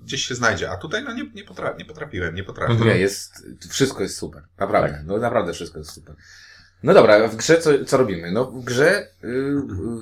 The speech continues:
Speaker 3: klimatycznie cały czas, tak? Walczymy o coś. Mamy dziesięć różnych scenariuszy, ale głównie chodzi o to, że musimy być, zrobić coś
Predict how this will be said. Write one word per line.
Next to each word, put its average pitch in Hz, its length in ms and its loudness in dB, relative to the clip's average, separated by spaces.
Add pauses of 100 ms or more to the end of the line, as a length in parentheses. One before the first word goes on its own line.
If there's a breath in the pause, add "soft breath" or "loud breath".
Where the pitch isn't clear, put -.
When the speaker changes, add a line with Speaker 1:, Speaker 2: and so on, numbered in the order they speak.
(320)
Speaker 3:
klimatycznie 123 600 0
cały 85 220 -2
czas, 98 280 0
tak? 123 340 2 (240)
Walczymy 135 600 2
o 123 120 10
coś. - 420 -4 (340)
Mamy 107 180 2
dziesięć 147 240 -2
różnych 123 180 -2
scenariuszy, 117 600 0 (480 soft breath)
ale 180 180 4
głównie 165 280 2
chodzi 147 240 4
o 131 80 8
to, 127 100 4
że 123 100 2
musimy 117 260 0
być, 104 140 -2
zrobić 113 220 2
coś - 260 -6